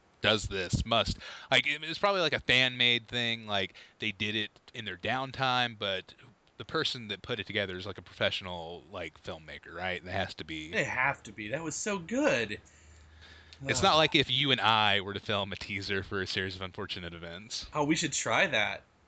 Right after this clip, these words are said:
Speaker 2: somehow.
Speaker 1: Yeah, okay.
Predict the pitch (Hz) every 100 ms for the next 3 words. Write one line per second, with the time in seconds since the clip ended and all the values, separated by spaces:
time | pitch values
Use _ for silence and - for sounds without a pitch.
0 | _ _ _ _ _ - - - - 110
1 | 107 110 104 95 - - - _ _ _
2 | 269 262 - - 262 - 240